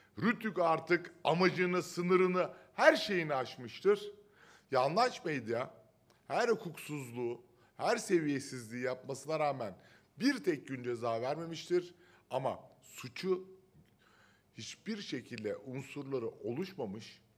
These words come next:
bir gazeteci tutuklu ve televizyonu da karartılıyor bugün. Kınıyoruz. Bugün,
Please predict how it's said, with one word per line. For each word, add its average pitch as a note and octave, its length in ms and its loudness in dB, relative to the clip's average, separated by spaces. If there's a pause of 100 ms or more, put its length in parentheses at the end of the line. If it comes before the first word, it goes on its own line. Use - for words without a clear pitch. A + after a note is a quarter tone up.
(180)
bir C#3+ 220 -2
gazeteci A2+ 520 -6
tutuklu D3 640 -8 (240)
ve C#3+ 140 -4
televizyonu A2+ 580 -6
da B2+ 140 -10
karartılıyor F#2 720 -10
bugün. E2+ 280 -14 (360)
Kınıyoruz. D3 500 -2 (520)
Bugün, E3+ 320 -2